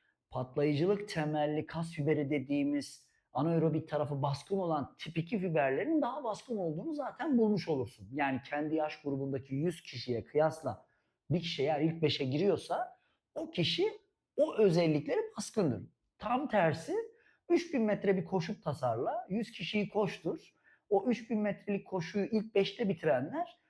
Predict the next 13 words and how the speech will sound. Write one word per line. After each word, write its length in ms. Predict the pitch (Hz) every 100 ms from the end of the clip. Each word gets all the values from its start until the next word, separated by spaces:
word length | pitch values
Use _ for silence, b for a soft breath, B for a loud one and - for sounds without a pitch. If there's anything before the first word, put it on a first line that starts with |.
| _ _ _
aerobik 640 | 131 180 247 247 208 220 185
dayanıklılığı 720 | 175 160 147 - 139 139 139
ve 160 | 139
tip 180 | - 165 - _ -
bir 280 | 240 262 - _ _ _
kas 320 | - 196 220 -
fiberi 300 | 160 156 143 - 139
dağılımı 360 | 135 139 143
açısından 420 | 135 - 415 415
daha 260 | 349 302 381
baskın 320 | 233 165 196
olduğunu 380 | 165 151 233 285
bulabilirsin. 580 | 202 185 160 - -